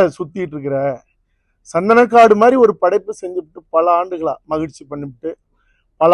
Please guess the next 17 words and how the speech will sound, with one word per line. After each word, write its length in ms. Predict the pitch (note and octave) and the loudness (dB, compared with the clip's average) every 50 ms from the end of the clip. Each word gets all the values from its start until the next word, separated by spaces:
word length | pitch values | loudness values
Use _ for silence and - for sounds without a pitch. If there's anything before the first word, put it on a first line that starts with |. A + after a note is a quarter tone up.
| F3+ G3 | 8 8
ஆண்டுகளா 400 | A3 A#3 A3+ A#3 A3+ A3+ A#3 A#3+ G#3+ | 8 6 6 6 6 6 6 6 4
இப்படி 180 | F3+ F3+ E3 - - | 2 -4 -8 -8 -10
சுத்திட்டு, 360 | F#3 - - F#3+ F#3 D#3+ F3+ D#3 | -12 -10 -10 -12 -10 -10 -12 -10
குடும்பத்தையும் 680 | - F3+ F3+ F#3+ F#3+ F#3 D#3+ E3 F#3+ F#3 F#3 F#3 E3+ D#3+ D3 C3+ C3+ _ _ _ _ _ _ _ - | -10 -10 -10 -8 -10 -12 -12 -10 -8 -6 -6 -4 -4 -6 -6 -8 -12 _ _ _ _ _ _ _ -10
ரொம்ப 220 | D3+ D#3 E3+ F#3 F#3 | -10 -8 -4 -4 -4
கஷ்டப்படுத்திக்கிட்டு, 840 | D#3 D#3+ D3+ - - - D3+ D3+ D3+ C3+ C3+ C#3 C3+ B2 C#3+ D3+ E3 - _ _ _ _ _ _ _ _ _ _ _ _ _ _ _ _ _ _ _ _ A#3 | -4 -4 -6 -8 -8 -12 -10 -10 -10 -10 -10 -12 -12 -10 -10 -12 -12 -12 _ _ _ _ _ _ _ _ _ _ _ _ _ _ _ _ _ _ _ _ -18
உன்னையும் 540 | G3 C#3+ D3+ D#3+ F3+ G3+ G#3+ A3+ A3+ G#3 F3+ | -12 -10 -8 -6 -4 -2 -2 0 0 4 4
வருத்திக்கிட்டு 520 | F3 F3 F#3 E3+ D#3+ F#3+ F#3 - - E3 F3 D#3 | 4 4 2 0 -6 -10 -8 -6 -4 -4 -4 -2
ஓடிட்டு 340 | D3+ E3 E3 D#3+ D3+ C#3 C#3 | -2 -2 -2 -4 -6 -8 -12
இருக்க. 180 | C3 B2 C3+ C3+ C#3 B2+ A2 - _ _ _ _ _ _ _ _ _ - | -12 -8 -6 -6 -6 -6 -10 -14 _ _ _ _ _ _ _ _ _ -16
அதனால 280 | C3+ C#3 D3 D#3+ F3+ F3+ D#3+ C#3+ B2+ C3 - _ _ _ _ _ _ _ _ _ _ - | -8 -4 -2 0 2 2 2 2 -2 -6 -18 _ _ _ _ _ _ _ _ _ _ 2
வான்னு 340 | D3+ E3+ F#3+ G#3 G#3+ G#3 F#3 | 4 6 6 6 4 2 0
இழுத்து 340 | E3+ F#3 F#3+ G#3 G3+ - - F#3 | -2 -2 -4 -6 -8 -6 -4 -4
வச்சு 240 | E3+ D3+ C#3+ - E3+ | -4 -4 -8 -10 -10
இந்த 160 | D#3 D3 C#3 C3 _ | -10 -8 -10 -10 _
படைப்பை 400 | - D3+ D#3 F3 E3 - D#3+ C#3+ C3+ - _ _ _ _ _ _ _ _ _ _ _ _ _ _ _ - | -6 -6 -6 -6 -6 -6 -8 -8 -8 -10 _ _ _ _ _ _ _ _ _ _ _ _ _ _ _ -2
கட்டாயப்படுத்தி 800 | E3+ E3 - A3+ A#3 A3 G#3+ F3+ E3 F#3+ F3 D#3+ E3 G3 F3 | -2 0 2 4 4 4 4 2 0 -4 -8 -8 -6 -8 -8